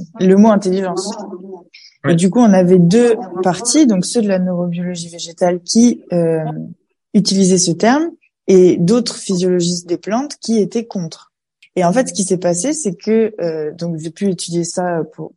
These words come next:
Speaker 1: pour, dans le cadre de ma thèse. Et en fait, ceux qui étaient contre et qui ont sorti énormément de papiers dessus en disant que ce n'était pas possible de dire le mot intelligence pour une plante, ont finalement accepté ce terme quand ils l'ont défini sur,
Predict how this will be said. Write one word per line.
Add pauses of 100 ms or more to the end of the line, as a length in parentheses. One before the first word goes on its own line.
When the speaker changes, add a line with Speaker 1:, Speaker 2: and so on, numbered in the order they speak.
Speaker 1:
pour,
dans
le
cadre
de
ma
thèse. (680)
Et
en
fait,
ceux
qui
étaient
contre
et
qui
ont
sorti
énormément
de
papiers
dessus
en
disant
que
ce
n'était
pas
possible
de
dire
le
mot
intelligence
pour
une
plante, (420)
ont
finalement
accepté
ce
terme (460)
quand
ils
l'ont
défini
sur,